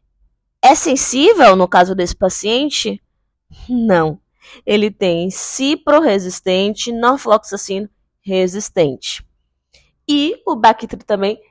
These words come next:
resistente. Porque se ele tivesse quinolona ou Bactrim sensível, eu ia dar prioridade pra esses antibióticos. Porque são antibióticos que não são beta-lactâmicos, então não tem problema, porque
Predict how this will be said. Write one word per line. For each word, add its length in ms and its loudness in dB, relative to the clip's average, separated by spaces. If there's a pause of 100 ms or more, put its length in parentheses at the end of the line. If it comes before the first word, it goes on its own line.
(120)
resistente. 880 0 (260)
Porque 300 2
se 240 -2
ele 280 4
tivesse 800 -2 (1080)
quinolona 800 2 (100)
ou 160 2
Bactrim 440 0
sensível, 500 -6 (100)
eu 100 6
ia 140 8
dar 160 6
prioridade 640 0
pra 140 -8
esses 240 -8
antibióticos. 640 -2
Porque 300 -8
são 300 -2
antibióticos 840 0 (280)
que 80 2
não 320 6
são 180 0
beta-lactâmicos, 960 -4
então 360 0
não 240 -2
tem 160 -6
problema, 600 -2 (320)
porque 460 -4